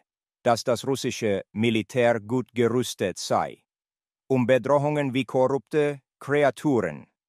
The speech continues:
Verräter und Verräter abzuwehren. Die Diskussion bezog sich auf einen russischen Panzerangriff Anfang der Woche auf Stellungen der ukrainischen zweiundsiebzigsten mechanisierten Infanteriebrigade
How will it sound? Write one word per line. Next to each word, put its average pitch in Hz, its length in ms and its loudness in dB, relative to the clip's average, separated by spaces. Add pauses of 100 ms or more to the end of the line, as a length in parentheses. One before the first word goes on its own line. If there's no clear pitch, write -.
(160)
Verräter 127 640 2
und 113 180 -2
Verräter 120 640 2
abzuwehren. 101 920 -4 (920)
Die 123 180 0
Diskussion 127 720 -2
bezog 135 400 -2
sich - 240 -8
auf 120 180 -2
einen 110 280 0
russischen 131 560 -4
Panzerangriff 117 920 -2
Anfang 135 440 -2
der 123 180 0
Woche 120 400 0 (420)
auf 117 200 0
Stellungen 151 500 0
der 113 160 0
ukrainischen 123 800 -4
zweiundsiebzigsten 135 1120 -4
mechanisierten 113 920 0
Infanteriebrigade 98 1300 -2